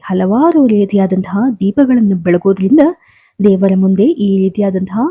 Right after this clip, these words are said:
ಕೆಲವೊಂದು ಶುಭಕರವಾದಂತಹ ವಸ್ತುಗಳನ್ನು ಬೆಳಗುವುದರಿಂದ ಶುಭವೆಂದು ಹೇಳಲಾಗ್ತದೆ. ಇಲ್ಲಿ ಪ್ರತಿಯೊಬ್ಬ ಹಿಂದೂಗಳು ಕೂಡ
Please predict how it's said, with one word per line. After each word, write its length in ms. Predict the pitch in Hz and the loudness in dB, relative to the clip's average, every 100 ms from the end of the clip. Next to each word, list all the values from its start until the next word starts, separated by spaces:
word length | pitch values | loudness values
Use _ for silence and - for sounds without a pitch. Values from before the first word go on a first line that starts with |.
| - | -6
ಕೆಲವೊಂದು 420 | 202 196 214 226 | -4 0 2 0
ಶುಭಕರವಾದಂತಹ 920 | 240 - 185 190 196 190 196 214 254 | -4 -6 -8 -4 -4 -2 -4 -2 -2
ವಸ್ತುಗಳನ್ನು 800 | 220 214 - 285 269 247 247 392 _ _ _ - | 0 -2 -4 -2 0 2 2 0 _ _ _ -4
ಬೆಳಗುವುದರಿಂದ 840 | 185 185 190 208 202 202 233 277 294 320 | 0 2 2 2 2 2 2 2 2 -2
ಶುಭವೆಂದು 720 | - - 226 311 285 262 247 381 | -10 -4 0 2 4 4 4 0
ಹೇಳಲಾಗ್ತದೆ. 680 | - 190 175 185 - 185 185 | 0 -2 0 -2 -2 0 0
ಇಲ್ಲಿ 380 | 185 - 262 339 - | -2 -2 -2 -2 -2
ಪ್ರತಿಯೊಬ್ಬ 520 | 190 185 247 226 208 233 | -2 0 0 0 0 -2
ಹಿಂದೂಗಳು 540 | 202 185 180 180 185 | 0 0 2 2 0
ಕೂಡ 200 | 180 247 | 0 0